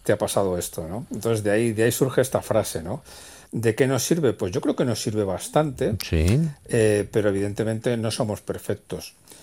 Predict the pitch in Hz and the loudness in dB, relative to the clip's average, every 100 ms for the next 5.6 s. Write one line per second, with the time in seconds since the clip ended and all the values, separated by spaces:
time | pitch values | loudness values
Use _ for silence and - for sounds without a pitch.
0 | - - 120 107 98 - 113 127 165 196 | -20 -6 -2 0 0 0 0 4 4 4
1 | - - 104 87 90 98 98 - 113 113 | -10 -10 -8 -6 -8 -4 -6 -2 -2 0
2 | 110 117 113 113 110 127 - _ - - | -2 -2 -2 -2 2 0 -2 _ -8 -4
3 | 107 95 92 87 - - 98 - 131 139 | -2 -2 -4 -6 -8 -6 -6 -2 0 2
4 | 107 95 87 90 120 - 90 101 92 113 | 0 -2 -6 -2 -2 -2 -6 -4 -2 -2
5 | - - 92 98 95 - | -4 -8 -6 -6 -6 -8